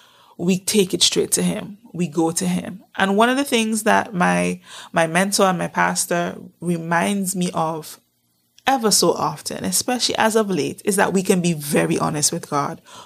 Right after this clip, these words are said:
We can be honest with God. Not disrespectful, not rude. We're not using crude language, but we can be very honest in saying, "God, I'm upset. I'm angry. I'm hurt. I'm frustrated. I did not like that,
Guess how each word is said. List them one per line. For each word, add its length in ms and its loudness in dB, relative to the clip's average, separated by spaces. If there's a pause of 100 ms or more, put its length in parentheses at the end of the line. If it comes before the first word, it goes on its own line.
(120)
We 400 4
can 380 -2
be 240 -2 (100)
honest 440 0
with 180 -8
God. 260 -4
Not 320 0
disrespectful, 960 0 (240)
not 380 2 (180)
rude. 380 -4
We're 120 -2
not 180 4
using 340 4
crude 320 0
language, 600 -4 (240)
but 120 6
we 140 6
can 180 0
be 120 0
very 460 0
honest 320 0
in 60 2
saying, 260 0
"God, 240 2
I'm 120 -4
upset. 460 -4 (360)
I'm 180 2
angry. 460 -2 (100)
I'm 140 0
hurt. 500 -2
I'm 120 -2
frustrated. 680 -2
I 160 2
did 220 2
not 180 4
like 280 -2
that, 280 -6